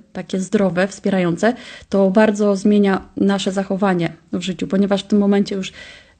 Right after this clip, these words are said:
po nadpisaniu tego, po uwolnieniu tego, co było nie tak, już, y, ta nasza podświadomość nie ma potrzeby, y,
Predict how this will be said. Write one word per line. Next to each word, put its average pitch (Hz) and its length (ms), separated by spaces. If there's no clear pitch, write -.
po 202 180
nadpisaniu 220 600
tego, 214 260
po 214 120
uwolnieniu 220 520
tego, 214 240
co 208 140
było 208 180
nie 190 140
tak, 214 300
już, 202 320
y, 185 260
ta 202 120
nasza 202 240
podświadomość 226 800
nie 214 260
ma 269 120
potrzeby, 196 440
y, - 960